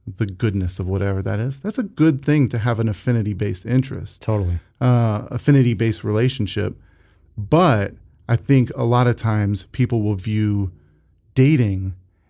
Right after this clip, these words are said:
Speaker 1: as affinity-based,
Speaker 2: Mm.
Speaker 1: to say, "I need to just find the person who has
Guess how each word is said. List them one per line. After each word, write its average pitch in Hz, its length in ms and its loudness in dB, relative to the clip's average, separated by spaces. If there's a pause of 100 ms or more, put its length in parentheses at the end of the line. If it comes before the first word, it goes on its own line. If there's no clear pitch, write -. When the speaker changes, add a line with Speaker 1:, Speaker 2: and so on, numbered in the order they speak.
(120)
Speaker 1:
as 113 480 2
affinity-based, 107 1160 0
Speaker 2:
Mm. 95 280 -4 (180)
Speaker 1:
to - 100 0
say, 120 380 0
"I 131 100 4
need 139 220 4
to 113 80 -4
just 110 240 -4
find 113 300 0
the 104 40 -4
person 117 400 -2
who 107 180 -2
has 110 440 0